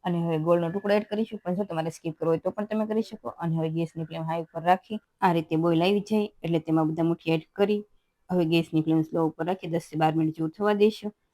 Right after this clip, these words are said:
અને વચ્ચે તમારે એક થી બે વાર ચલાવી લેવાનું. અને જો પાણીની જરૂર પડે તો થોડું ગરમ પાણી પણ એડ કરી દેવાનું. તો હવે ઢોકળા પણ સારા કૂક થઈ ગયા છે. તો ઉપર થોડા લીલા ધાણા એડ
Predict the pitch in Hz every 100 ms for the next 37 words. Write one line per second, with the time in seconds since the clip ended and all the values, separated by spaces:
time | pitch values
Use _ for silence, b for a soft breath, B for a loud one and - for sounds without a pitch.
0 | - 170 165 165 170 160 165 170 160 151
1 | 156 165 156 - 190 208 214 214 220 214
2 | 214 - _ _ _ _ 185 180 196 -
3 | 165 165 165 160 165 156 160 160 - 147
4 | 165 156 170 156 175 214 220 220 - 220
5 | 214 214 208 214 214 _ _ _ _ -
6 | 170 175 160 175 196 214 214 208 214 214
7 | 214 - 202 208 214 208 208 208 208 -
8 | 165 160 160 160 165 160 156 160 170 170